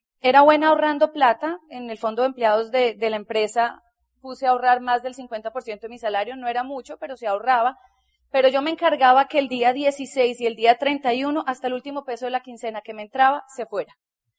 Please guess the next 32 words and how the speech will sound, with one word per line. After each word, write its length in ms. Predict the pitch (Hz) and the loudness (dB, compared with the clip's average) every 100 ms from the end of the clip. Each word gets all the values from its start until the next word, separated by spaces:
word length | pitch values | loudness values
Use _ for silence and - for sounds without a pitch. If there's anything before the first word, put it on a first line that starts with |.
| _ _ _ | _ _ _
Tenía 220 | 254 247 | -4 -2
una 140 | 254 277 | -2 -2
amiga 240 | 285 285 | 0 2
igual 220 | 277 285 | 4 4
de 120 | 277 | 6
loca 320 | 294 320 320 330 | 6 6 4 -4
y 60 | |
entonces 260 | 269 247 247 | -2 -2 -2
nuestro 320 | 269 269 254 | -2 0 2
lema 320 | 240 240 247 | 2 0 -2
era, 100 | 262 | -2
"Si 140 | 269 285 | -4 -4
te 120 | 254 | -4
gusta, 280 | 247 285 302 | -2 -2 2
cómpralo, 440 | 311 302 240 226 | 4 4 4 2
y 60 | 220 | -2
si 80 | |
está 200 | 220 240 | -4 -2
barato, 340 | 240 330 339 349 | -2 -2 -6 -4
cómpralo". 420 | - - 214 - _ _ _ _ _ _ _ _ _ _ _ _ _ _ | -4 -6 -14 -20 _ _ _ _ _ _ _ _ _ _ _ _ _ _
La 180 | 262 233 | -2 2
cabeza 380 | 254 240 233 269 | 4 2 2 -4
no 80 | 269 | -2
me 80 | |
daba 200 | 262 262 | 0 0
para 200 | 262 240 | 0 -2
más, 240 | 214 175 175 | -2 -4 -6
de 100 | 190 | -4
verdad 240 | 190 208 | -2 -2
es 60 | 202 | -2
vergonzoso, 640 | 233 233 214 202 180 175 | -4 -8 -10 -12 -12 -14
pero, 380 | - 208 196 196 | -2 0 2 0